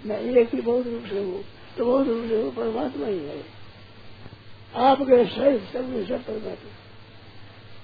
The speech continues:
"आम एव न मतो अन्यत्", यदि बुद्धि से मैं विश्वास। प्रत्यक्ष में दूध पिया, प्रत्यक्ष में होते होते हैं। तुम्हारी बुद्धि भ्रष्ट हो रही है, बुद्धि,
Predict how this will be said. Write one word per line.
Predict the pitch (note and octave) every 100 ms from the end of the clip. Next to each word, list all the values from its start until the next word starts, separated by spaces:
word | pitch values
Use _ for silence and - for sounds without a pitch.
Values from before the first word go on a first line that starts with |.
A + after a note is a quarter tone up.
| - - - C#4 D4+
"आम | C#4+ A#3
एव | E4+ F4+ - - F3 - - - - - A3+
न |
मतो | C4 B3+ C4 B3+ B3+
अन्यत्", | B3+ D#4 D#4+ G#3 F#3 - - - -
यदि | C4+ C4+
बुद्धि | B3 A3+ A3
से | C4
मैं | A3+ G#3+
विश्वास। | G3 F3 F#3+ F3 - - - - - - - - - - - - - - - - - - - - -
प्रत्यक्ष | A#3+ C#4 - D#4+ D#4 C4
में | C#4 C#4+ B3
दूध | B3+ B3+ A#3
पिया, | A#3 A3 G#3+ B3
प्रत्यक्ष | - G3+ - C#4 -
में | F#3+ E3 - - - - - -
होते | G#3+ G#3
होते | F3 C#4+
हैं। | C4 - - - - - - - - - - - -
तुम्हारी | B3+ C4+ D#4+ C4
बुद्धि | G3+ C4 F4
भ्रष्ट | C4+ D#3+ A3 -
हो | A3+
रही | F#3 D3+
है, | C#3
बुद्धि, | D3+